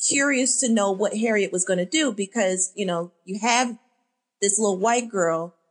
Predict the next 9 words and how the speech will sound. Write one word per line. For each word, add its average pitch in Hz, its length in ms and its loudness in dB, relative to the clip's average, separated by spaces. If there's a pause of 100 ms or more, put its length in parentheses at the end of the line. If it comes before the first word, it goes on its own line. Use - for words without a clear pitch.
(160)
On 214 180 2
the 196 80 2
one 262 320 0
hand, 185 500 0 (720)
she's - 300 -4
kind 294 260 0
of 269 80 0
the 220 140 0
enemy 190 500 0